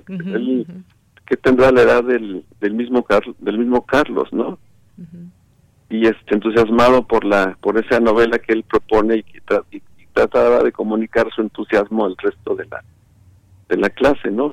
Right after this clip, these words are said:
Speaker 1: Finalmente solo en voz alta leyeron el, el primer capítulo, que sí tiene esto, eh, eh, yo también, este, pienso un poco en Las batallas en el desierto como en la película Roma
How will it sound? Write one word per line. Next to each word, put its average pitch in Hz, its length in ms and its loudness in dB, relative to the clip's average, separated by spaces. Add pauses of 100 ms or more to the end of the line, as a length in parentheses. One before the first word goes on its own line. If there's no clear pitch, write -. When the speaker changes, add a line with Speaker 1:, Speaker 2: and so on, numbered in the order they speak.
Speaker 1:
Finalmente 131 540 2
solo 127 240 4
en 104 100 0
voz 107 220 -10
alta 107 280 0
leyeron 95 600 -2 (680)
el, - 300 -10
el - 140 -20
primer 92 320 -2
capítulo, - 640 -6 (800)
que - 180 2
sí 127 80 -6
tiene 131 360 4
esto, 107 360 0
eh, - 340 -10 (120)
eh, 101 180 -10 (400)
yo 156 80 0
también, 190 400 4
este, 139 220 -2
pienso 156 340 2
un 143 60 -2
poco 143 180 2
en 143 80 4
Las 117 80 4
batallas 98 320 0
en 127 60 2
el 101 100 -2
desierto 117 320 -2
como 107 180 -4
en 90 60 -2
la 76 60 -2
película 104 580 0 (560)
Roma 107 480 2